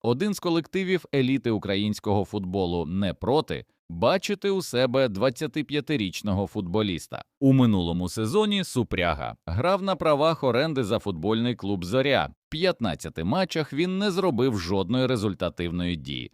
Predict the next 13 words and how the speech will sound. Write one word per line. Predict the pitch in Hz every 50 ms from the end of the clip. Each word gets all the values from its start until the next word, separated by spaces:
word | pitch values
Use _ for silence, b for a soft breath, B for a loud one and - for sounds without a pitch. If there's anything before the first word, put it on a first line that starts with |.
| _ _ _ _ -
Раніше | 110 110 139 135 123 101 87 - 92 -
повідомлялося, | - 90 95 104 107 143 165 180 185 180 175 160 - - 151 139
що | - - 147 127
головний | 120 120 120 123 110 110 98 90
тренер | 78 - 95 107 104 95 87 87 85 82
"Динамо" | 82 101 101 110 127 143 139 135 131 - -
Олександр | 123 120 117 110 98 - - 120 110 95 87 82 85 76
Шовковський | - - 95 85 - - - 196 208 175 123 - - 80 69 55 - _ _ _ _ -
не | 104 113 120 120 117 123 135
розраховує | 139 160 160 - 165 175 175 - - 202 190 131 104 95 87
на | 87 98 98
Владислава | 92 101 104 90 104 98 - 117 107 101 98 101
Супрягу. | - - 131 110 - 117 113 92 80 78 80 -